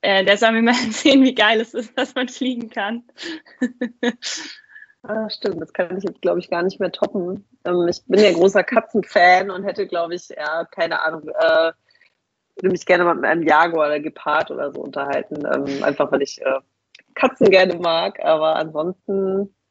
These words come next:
Speaker 2: vielleicht mit einem Fisch. Ich glaub, das find ich auch richtig abgefahren. Also vielleicht analog zum Vogel, der fliegen kann, äh, die Welt noch mal aus einer ganz anderen Perspektive zu sehen.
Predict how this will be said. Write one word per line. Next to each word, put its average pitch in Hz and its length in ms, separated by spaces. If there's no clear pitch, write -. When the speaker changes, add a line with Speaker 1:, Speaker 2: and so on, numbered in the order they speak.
Speaker 2:
vielleicht 220 300
mit 202 120
einem 202 220
Fisch. - 440
Ich - 120
glaub, - 140
das 190 160
find 185 160
ich - 120
auch 160 180
richtig - 280
abgefahren. 156 520
Also 156 120
vielleicht 160 200
analog 160 420
zum 175 120
Vogel, 175 320
der 165 120
fliegen 185 320
kann, 170 320
äh, 160 340
die - 140
Welt 160 180
noch 175 120
mal 175 100
aus - 160
einer 156 100
ganz 160 200
anderen 175 240
Perspektive 175 640
zu 175 160
sehen. 160 340